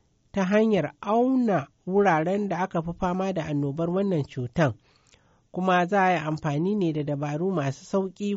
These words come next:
kuma masu kaifi wajen rigakafin cutar ta yadda ba za ta yi tsanani ba. Wakiliyar Muryar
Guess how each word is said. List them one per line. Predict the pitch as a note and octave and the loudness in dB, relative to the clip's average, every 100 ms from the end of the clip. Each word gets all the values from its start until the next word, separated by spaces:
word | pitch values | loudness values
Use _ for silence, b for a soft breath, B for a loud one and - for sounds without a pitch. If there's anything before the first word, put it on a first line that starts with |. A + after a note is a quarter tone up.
| G3+ | -4
kuma | G3+ G3 F#3+ F#3+ | -2 0 0 0
masu | F#3 C#3+ C#3 - F#3 F#3 F3+ | -2 -4 -6 -6 -4 -4 -2
kaifi | - F#3+ F3 G3+ F3 - b b b b | 0 0 0 -4 -4 -6 b b b b
wajen | F#3+ G3 G3+ | -2 2 2
rigakafin | F3 D3+ D3 G3 F#3+ C#3+ | 0 -4 -4 -6 -4 -4
cutar | - C3+ - B3 - _ _ _ _ _ _ - | -4 -6 0 0 0 _ _ _ _ _ _ -2
ta | G3+ F#3 | 2 4
yadda | F#3 G#3 G3+ F3+ F3 E3+ | 2 0 0 0 2 2
ba | E3+ D3 | 0 -2
za | C#3+ F#3 F#3+ | -2 -2 -2
ta | - | -2
yi | C#3+ | -4
tsanani | D3 D3 D3+ C#3+ C#3+ | -2 -2 0 0 0
ba. | D3+ C#3+ - _ _ _ _ _ _ - | 0 -2 -4 _ _ _ _ _ _ -8
Wakiliyar | D3+ - G#3 F#3+ E3 | -6 -4 -2 0 0
Muryar | E3+ F#3+ F#3+ | 0 -2 -2